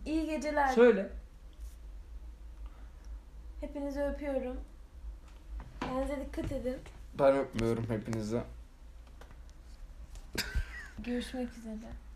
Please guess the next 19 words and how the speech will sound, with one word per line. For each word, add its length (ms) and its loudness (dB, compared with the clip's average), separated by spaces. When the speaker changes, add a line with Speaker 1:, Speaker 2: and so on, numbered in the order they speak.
Speaker 2:
Evet, 440 8
e, 80 10
yakında 600 12
yeni 340 12
bölümlerle 640 12
karşınızda 600 12
olacağız. 720 12
E, 60 12
öpüyorum 460 12
dışında 380 8
de, 100 6
diyeceğim 480 6
bir 60 0
şey 160 8
var 120 12
mı? 140 6
Speaker 1:
Kendinize 380 0
dikkat 240 -4
edin. 260 -2